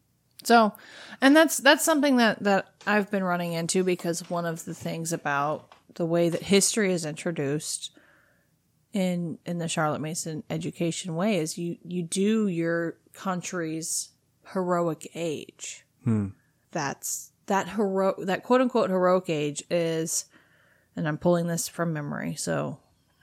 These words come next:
Speaker 1: it's, it's from before official written recorded history.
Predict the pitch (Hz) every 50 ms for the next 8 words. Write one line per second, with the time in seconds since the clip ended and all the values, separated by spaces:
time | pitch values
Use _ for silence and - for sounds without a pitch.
0 | _ _ _ _ _ _ _ _ - - - 196 185 170 - - - - _ 196
1 | 180 170 - - - 185 180 180 175 175 185 170 165 165 - - - - - -
2 | - - 196 185 190 196 202 202 202 202 196 190 185 - _ _ _ _ _ _
3 | _ _ _ _ _ _ _ _ _ _ _ _ 165 165 - - 180 - - 185
4 | 180 175 170 165 165 160 - 170 165 160 - - 175 160 160 143 139 - - 131
5 | - - - - - _ _